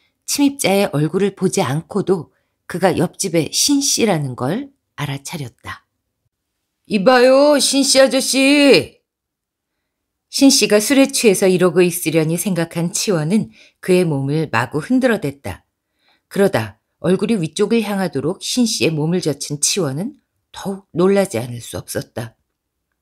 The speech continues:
"아니, 이런!" 머리카락에 피가 질펀하게 엉겨 있어 신 씨는 꼭 묽은 쇠똥이라도 뒤집어 쓰고 있는 것 같았다. 상황이 예사롭지 않다는 걸 깨달은 치원은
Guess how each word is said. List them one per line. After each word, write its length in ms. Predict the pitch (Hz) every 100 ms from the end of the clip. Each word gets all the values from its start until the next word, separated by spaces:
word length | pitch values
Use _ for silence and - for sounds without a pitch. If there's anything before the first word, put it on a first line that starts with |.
| _ _ _ _ -
"아니, 320 | 185 226 247
이런!" 460 | 208 220 269 - _ _ _ _ _ _ _ _ _ _ _ _
머리카락에 840 | - 170 185 190 190 151 147 165 165
피가 340 | - - 175
질펀하게 720 | - - 180 - 202 160 -
엉겨 260 | 143 156 165
있어 420 | 151 - 123 104 _ _
신 200 | - 220
씨는 400 | 220 139 143 220 - _
꼭 320 | - 208 214 143
묽은 340 | 180 185 180
쇠똥이라도 760 | - - - 254 185 139 143
뒤집어 340 | 143 180 185 160
쓰고 300 | - 135 147
있는 220 | 131 131
것 140 | 80
같았다. 600 | - 160 139 - - 101 _ _ _ _ _ _ _ _ _ _ _ _ _ _ - _ -
상황이 540 | - 254 233 247 240
예사롭지 500 | 156 165 214 190 -
않다는 380 | 165 135 156 139
걸 140 | 143
깨달은 440 | 147 117 135 135 151
치원은 440 | - 170 143 190